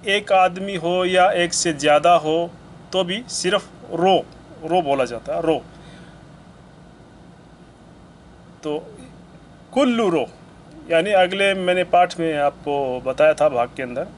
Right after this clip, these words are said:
कुल्लू का मतलब सब। कुल्लु यानी सब, रो मानी जाओ, सब जाओ, कुल्लु रो।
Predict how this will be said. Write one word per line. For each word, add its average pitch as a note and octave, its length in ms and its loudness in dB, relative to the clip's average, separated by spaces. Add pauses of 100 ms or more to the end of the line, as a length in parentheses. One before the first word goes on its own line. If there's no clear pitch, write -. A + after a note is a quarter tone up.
(720)
कुल्लू G3+ 300 -2
का F3 160 2
मतलब D3+ 320 -2
सब। - 420 -2 (920)
कुल्लु A3 400 -2
यानी F3 200 -2
सब, - 260 0 (260)
रो G3 240 2
मानी F#3 220 0
जाओ, C3 280 2 (520)
सब G#3+ 260 0
जाओ, A#2+ 260 -4 (220)
कुल्लु A#3+ 300 0
रो। B2+ 180 -2